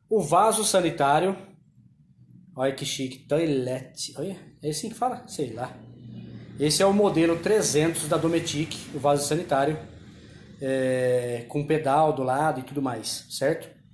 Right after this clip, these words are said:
Vou apresentar pra vocês, tirar da caixa, estou apresen-, mostrando aqui pra vocês, pra vocês saberem como que vem embalado, correto? Mas agora eu vou tirar da caixa e mostrar pra vocês esse vaso sanitário. Ele é leve e resistente,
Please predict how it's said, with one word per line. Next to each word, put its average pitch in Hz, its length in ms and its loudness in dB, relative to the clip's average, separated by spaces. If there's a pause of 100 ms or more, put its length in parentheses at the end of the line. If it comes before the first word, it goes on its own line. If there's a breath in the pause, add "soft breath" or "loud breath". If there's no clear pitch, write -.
(120)
Vou 127 80 -6
apresentar 131 320 -2
pra 135 80 0
vocês, 170 380 0
tirar 139 140 -2
da 165 120 -2
caixa, 160 380 0
estou 143 180 -4
apresen-, 139 260 -4
mostrando 143 340 -2
aqui 135 80 -10
pra 135 100 -4
vocês, 156 500 -2 (220 loud breath)
pra 185 80 -4
vocês 180 240 -2
saberem 196 280 0
como 214 220 0
que 226 100 -4
vem 170 200 2
embalado, 151 460 2
correto? 131 400 0 (600 soft breath)
Mas 131 160 -6
agora 135 180 -2
eu 135 40 0
vou 139 80 -4
tirar 143 160 -2
da 185 100 2
caixa 156 380 -2
e 170 40 -2
mostrar 165 280 -4
pra 156 100 -6
vocês 143 580 -6 (360 soft breath)
esse 131 220 -6
vaso 135 220 -2
sanitário. 135 480 -4 (340)
Ele 139 140 -2
é 165 60 4
leve 208 720 2
e 233 340 -8
resistente, 160 1200 -2